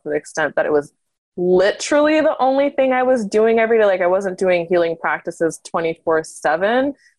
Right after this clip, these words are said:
but, like, you could take it as twenty-four seven was an awareness of the practice, even if the practice wasn't happening, which one could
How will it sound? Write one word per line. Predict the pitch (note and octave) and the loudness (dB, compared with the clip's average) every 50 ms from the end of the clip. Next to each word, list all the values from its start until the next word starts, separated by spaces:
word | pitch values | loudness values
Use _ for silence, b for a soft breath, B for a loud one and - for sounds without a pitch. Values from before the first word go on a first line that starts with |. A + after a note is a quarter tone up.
| b - | b -4
but, | G3 - - | -2 0 0
like, | D#3+ D#3 D#3 D#3 - - _ | 2 2 0 0 -4 -6 _
you | - E3+ E3+ E3+ E3+ F3 | -8 -4 -2 0 -2 -2
could | - - F#3+ E3+ - | 0 0 -2 -2 -2
take | - - F3 E3+ E3+ | -2 -2 -2 -2 0
it | F#3+ - - E3 | -2 -4 -2 -2
as | E3 E3 D#3+ D#3 D#3 D#3 D#3+ D#3 - _ _ _ _ _ _ - - - | -2 -2 0 0 0 0 0 -2 -6 _ _ _ _ _ _ -12 -6 -4
twenty-four | G#3+ G3+ G3+ F#3+ F#3+ - G3 F3+ F3 - - F#3 | -2 -2 -2 -2 -2 0 0 0 0 -2 -2 -2
seven | E3+ E3 F3+ F3 D#3 D#3 | -2 -2 -2 -2 0 0
was | D#3 D3 | 0 0
an | D3+ D3 | 0 0
awareness | C#3 C#3+ D#3 D3 C#3+ C#3 C#3 C#3 - - | 0 2 2 0 0 -2 -4 -6 -6 -4
of | - D3 C#3+ D3 | -4 -4 -4 -4
the | D3 C3+ - - | -6 -10 -8 -8
practice, | C#3 - - - D3 - - | -8 -8 -8 -10 -10 -8 -8
even | C#3+ - C#3+ | -8 -8 -8
if | C#3 - - | -10 -8 -10
the | - - - | -10 -8 -6
practice | C3 G#2 - F3 E3+ - | -8 -6 -6 -10 -12 -10
wasn't | D3+ D3+ D3 D#3 D#3 | -10 -10 -6 -6 -6
happening, | E3+ - A3 G#3+ G#3+ | -4 -4 -2 -2 0
which | G#3+ - - - - F#3 | -2 -2 -4 -4 -4 -4
one | E3+ F3 - | -4 -4 -6
could | A3+ | -4